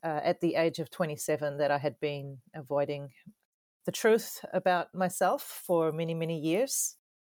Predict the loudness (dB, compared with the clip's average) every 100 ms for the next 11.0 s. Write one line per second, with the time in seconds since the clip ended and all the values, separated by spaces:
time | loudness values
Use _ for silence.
0 | -4 -2 0 0 4 4 4 0 -4 -6
1 | -6 0 2 2 2 4 4 2 0 -6
2 | -8 -8 -8 -6 -2 -2 -2 -4 -2 0
3 | 0 -2 -6 -4 -2 0 2 4 2 -2
4 | -6 -2 -2 _ _ -12 -10 -4 -2 -2
5 | -2 -2 -4 -6 -8 -8 -8 -12 -8 -4
6 | -2 -2 -4 -8 -6 -6 -8 -12 -8 -6
7 | -8 -8 -12 -10 -4 -4 -4 -6 -4 -2
8 | -2 -4 _ _ _ _ -18 -4 -4 -4
9 | -6 -8 -8 -6 -6 -4 -2 -2 -2 -6
10 | -2 0 -2 2 4 4 6 6 6